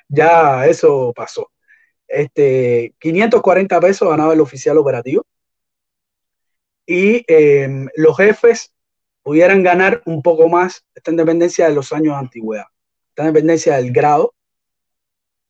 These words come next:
Y, y bueno, todo lo demás. A partir de mayor se pagaba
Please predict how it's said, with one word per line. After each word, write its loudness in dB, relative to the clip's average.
Y, -8
y -8
bueno, -4
todo 0
lo 2
demás. -8
A -14
partir -4
de 2
mayor 2
se -8
pagaba -2